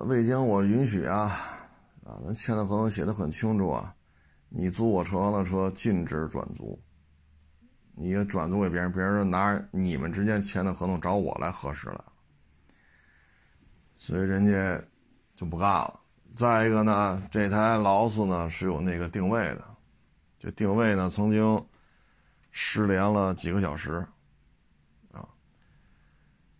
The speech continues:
所以人家一看，直接把车给收回来了。这就是什么呢？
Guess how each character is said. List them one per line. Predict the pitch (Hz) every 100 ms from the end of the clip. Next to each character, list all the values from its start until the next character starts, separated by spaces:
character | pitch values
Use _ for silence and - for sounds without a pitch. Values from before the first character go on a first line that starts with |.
| _ _
所 | - 101
以 |
人 | 107 101
家 | 107
一 | 107
看， | 107 107 98 50 - - -
直 | -
接 | 104
把 | 78
车 | - 82
给 | 65
收 | - 80 71
回 |
来 | -
了。 | - - _ _ _ _ _ - -
这 | - 113
就 | 113 107
是 |
什 | 104 101
么 | 113
呢？ | 110 104 92